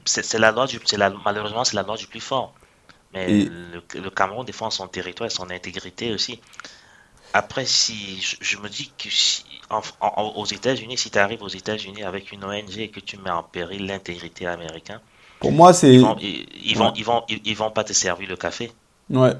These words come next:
Speaker 2: Pour moi, tu peux dire, voilà, tu ne, ils ne viennent pas. Enfin, mais après, c'est les lois et conventions internationales. Je crois pas même pas que
Speaker 1: C'est
Speaker 2: t'as
Speaker 1: les
Speaker 2: le droit.
Speaker 1: conventions
Speaker 2: Ouais.
Speaker 1: internationales, oui, c'est, c'est, c'est un peu, c'est un peu chaud parce que on, on
Speaker 2: Tu peux pas dire que vous ne venez pas, euh,
Speaker 1: Voilà.
Speaker 2: tu peux pas, ouais, c'est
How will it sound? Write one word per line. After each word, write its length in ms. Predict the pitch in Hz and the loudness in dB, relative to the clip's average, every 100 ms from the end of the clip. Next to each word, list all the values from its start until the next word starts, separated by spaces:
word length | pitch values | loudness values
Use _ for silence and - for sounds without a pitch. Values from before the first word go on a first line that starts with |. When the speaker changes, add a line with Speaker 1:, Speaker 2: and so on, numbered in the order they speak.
| - - | -6 -2
Speaker 2:
Pour 120 | 135 | 4
moi, 180 | 160 190 | 8 8
tu 140 | 156 | 6
peux 180 | 135 123 | 4 6
dire, 180 | 131 160 | 8 10
voilà, 240 | 120 139 | 12 10
tu 180 | 139 113 | 8 0
ne, 260 | 101 98 | 2 2
ils 120 | 98 104 | 0 0
ne 100 | 98 | 0
viennent 260 | 104 104 | 0 0
pas. 180 | 104 - | -2 -6
Enfin, 240 | - - 95 | -6 -6 -4
mais 100 | 95 | -2
après, 380 | 110 113 - 143 | -2 0 4 4
c'est 120 | 135 | 6
les 120 | 113 | 2
lois 260 | 110 113 120 | 4 4 2
et 40 | |
conventions 400 | 113 110 110 107 | 2 0 -2 -2
internationales. 440 | 120 117 107 107 117 | -2 0 0 0 0
Je 60 | |
crois 160 | - 139 | 2 4
pas 100 | 143 | 6
même 100 | 135 | 6
pas 120 | 131 | 4
que 60 | 123 | 6
Speaker 1:
C'est 80 | 120 | 6
Speaker 2:
t'as 40 | |
Speaker 1:
les 60 | 123 | 6
Speaker 2:
le 60 | |
droit. 120 | 101 127 | 8 8
Speaker 1:
conventions 240 | 135 165 | 8 8
Speaker 2:
Ouais. 100 | 143 | 2
Speaker 1:
internationales, 420 | 127 120 131 135 | 6 6 6 2
oui, 80 | 151 | 2
c'est, 200 | - 113 | 0 0
c'est, 220 | - - | 0 0
c'est 120 | - 123 | 0 0
un 80 | |
peu, 160 | 120 127 | -2 -4
c'est 140 | - 131 | -2 -2
un 80 | |
peu 120 | 127 143 | -2 -4
chaud 220 | - 151 | -2 -2
parce 240 | 113 104 | -2 -2
que 60 | 110 | -2
on, 100 | 107 | -4
on 480 | 101 95 87 98 90 - - | -6 -10 -10 -12 -14 -18 -6
Speaker 2:
Tu 80 | 135 | 0
peux 140 | 135 | 8
pas 140 | 156 143 | 12 12
dire 200 | 147 - | 10 6
que 80 | |
vous 140 | 131 131 | 4 6
ne 80 | 127 | 6
venez 200 | 123 117 | 6 6
pas, 380 | 123 135 131 | 10 12 12
euh, 160 | 117 101 | 12 12
Speaker 1:
Voilà. 280 | 104 107 95 | 10 8 6
Speaker 2:
tu 60 | |
peux 60 | 95 | 6
pas, 320 | 120 113 107 | 8 10 10
ouais, 120 | 101 - | 8 4
c'est 220 | - | -6